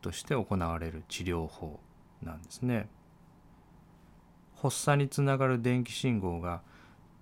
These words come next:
左右どちらかの脳にとどまって、反対側まで影響を及ぼさなくなるために、転換の発作が劇的に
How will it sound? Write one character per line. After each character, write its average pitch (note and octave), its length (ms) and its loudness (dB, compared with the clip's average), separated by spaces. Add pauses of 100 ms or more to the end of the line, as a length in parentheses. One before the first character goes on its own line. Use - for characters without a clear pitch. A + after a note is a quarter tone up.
左 C3+ 320 2
右 G2 100 2
ど B2 140 2
ち A#2+ 100 -4
ら F#2 140 2
か F2 100 -2
の E2 180 -2
脳 G#2 280 2
に E2+ 100 -2
と F#2+ 140 -6
ど F2+ 120 -2
ま F#2 140 -2
っ F2+ 40 -6 (180)
て、 E2+ 160 -8
反 C3 240 -2
対 C#3+ 180 0
側 C3+ 160 2
ま F#2+ 120 -2
で E2+ 120 -8
影 B2+ 240 0
響 C3 280 2
を A2 160 0
及 A#2 100 2
ぼ A2+ 140 -4
さ A#2 180 -2
な G2+ 140 0
く G2 120 -8
な E2 140 -6
る E2+ 100 -14 (120)
た A#2 100 -2
め A#2+ 160 4
に、 C#3+ 260 2 (1080)
転 G2 160 2
換 F2+ 160 0
の E2+ 140 0
発 E2+ 240 -6
作 E2+ 180 -6
が F2 220 -6 (420)
劇 A2 260 0
的 C#3 240 2
に C3 240 2